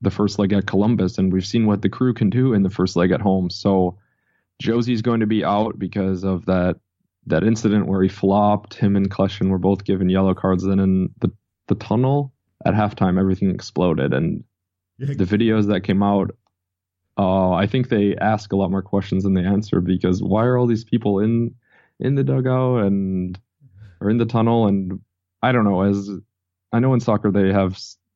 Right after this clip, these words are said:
Speaker 1: the, both players go through the same tunnel into the locker rooms, but in all other American sports, they're separated. And that's because in the middle of a game, you would be prone to fighting the other team. That's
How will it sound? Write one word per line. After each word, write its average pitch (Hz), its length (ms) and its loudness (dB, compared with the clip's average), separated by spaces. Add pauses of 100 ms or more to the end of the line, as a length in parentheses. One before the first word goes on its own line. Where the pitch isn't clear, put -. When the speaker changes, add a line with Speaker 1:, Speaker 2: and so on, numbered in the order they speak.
(120)
Speaker 1:
the, 95 360 0
both 98 300 -4
players 95 260 0
go 98 140 0
through 95 140 0
the 90 80 0
same 92 200 0
tunnel 90 300 0
into 90 160 0
the 90 80 2
locker 90 280 -2
rooms, 92 180 -2
but 95 160 -2
in 95 300 0
all 117 240 0
other 110 120 2
American 101 380 -2
sports, 101 380 -2
they're 98 100 2
separated. 87 560 0
And 92 100 0
that's 95 220 -2
because 92 720 0 (420)
in 98 160 -2
the 95 60 2
middle 92 400 0
of 90 100 -4
a 92 60 0
game, 95 400 0
you 90 120 2
would 90 160 0
be 92 120 0
prone 92 420 0
to 92 60 -2
fighting 92 440 0
the 92 80 -2
other 90 200 0
team. - 440 -2
That's - 360 -4